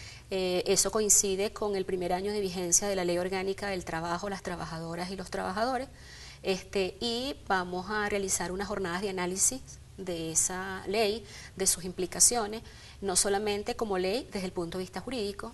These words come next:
sino también desde el punto de vista social, económico. Entonces vamos a contar con la participación, lógicamente, de abogados, pero también de industriólogos, economistas, ¿verdad?, que van a abordar, pues, diferentes temas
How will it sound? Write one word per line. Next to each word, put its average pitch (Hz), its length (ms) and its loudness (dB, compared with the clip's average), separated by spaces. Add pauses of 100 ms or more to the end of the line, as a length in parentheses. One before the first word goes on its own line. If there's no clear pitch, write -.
sino - 160 -6
también 170 200 -6
desde 180 80 -6
el 180 60 -10
punto 165 180 -10
de 175 60 -10
vista 180 180 -6
social, 214 760 2 (300)
económico. 208 840 -2 (360)
Entonces 170 340 -2
vamos 180 300 -4
a 202 140 0
contar 185 440 -4
con 185 140 0
la 185 60 2
participación, 180 960 0
lógicamente, 175 560 -4
de 180 80 -2
abogados, 208 560 0
pero 185 160 -4
también 165 440 -10
de 175 220 -2
industriólogos, 202 880 -4
economistas, 202 840 -6 (400)
¿verdad?, 202 240 -2
que 196 180 4
van 180 260 2
a 202 120 4
abordar, 220 460 2
pues, 196 180 -6
diferentes 180 600 -6
temas 214 580 0